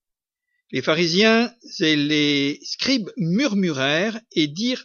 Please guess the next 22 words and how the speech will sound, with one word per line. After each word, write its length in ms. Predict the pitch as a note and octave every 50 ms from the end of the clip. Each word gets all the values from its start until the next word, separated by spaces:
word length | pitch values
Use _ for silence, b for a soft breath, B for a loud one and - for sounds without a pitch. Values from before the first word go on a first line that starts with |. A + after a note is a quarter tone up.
| - -
à 100 | D#3+ D3+
ses 200 | - - D#3+ C#3
disciples, « 640 | - C3+ C3 - - A#3 C4 B3+ - C#3 B2+ A#2+ - B B B B B B B B B B B B B B _
Pourquoi 400 | D4+ E4+ C#4+ - - D#4+ C4 A3+
mangez-vous 500 | G#3+ A#3 B3+ A#3 A3 B3+ C4 A#3 A#3+ A#3
et 60 | G#3 G3
buvez-vous 560 | G#3 A#3+ A3+ A3 A3 A3 G#3 G3+ A#3+ C4+ C4
avec 240 | G#3+ G3+ F#3+ F3+ E3
des 160 | F#3 F3 E3+ - _ _
publicains 640 | - C#4+ C#4 C#4+ A#3 A#3 G#3 - - A#3 A#3 B3 B3+ G3+
et 80 | G#3 G3
les 120 | G3+ G3
gens 160 | F#3+ G#3+ B3+ A#3
de 100 | A3 G3+
mauvaise 400 | G#3 A3 A3 A3+ G#3+ F3+ E3+ F3
vie ? » 260 | E3 D3 A#2 - - _ _ _ _ _ _ _ _ _ _
Jésus, 440 | - - C#3+ D3 C3+ D#3 G3+ A3+ G#3+
prenant 280 | - F#3+ F3+ F3+ F3
la 140 | F3 E3+ E3
parole, 400 | E3 E3+ E3 D#3 E3+ F#3+ G#3+ G3
leur 280 | F#3+ F3+ E3 - D#3+ D#3
dit, « 460 | C#3+ D#3 E3+ F3+ G#3 A#3 C#4+ B